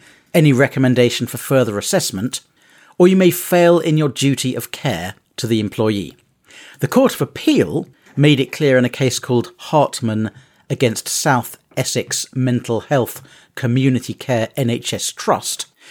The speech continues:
that an employer who fails to act can be liable in negligence. And in particular, this case highlighted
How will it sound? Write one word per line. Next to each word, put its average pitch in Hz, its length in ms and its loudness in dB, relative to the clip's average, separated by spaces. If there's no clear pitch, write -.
that 165 140 2
an 180 100 4
employer 214 460 4
who 156 160 2
fails - 580 2
to - 140 -10
act - 260 -10
can 143 140 0
be 151 120 -2
liable 117 520 0
in 156 100 2
negligence. - 640 -4
And 143 380 0
in 156 120 0
particular, 123 520 -2
this 135 220 0
case 123 260 -4
highlighted 135 720 -2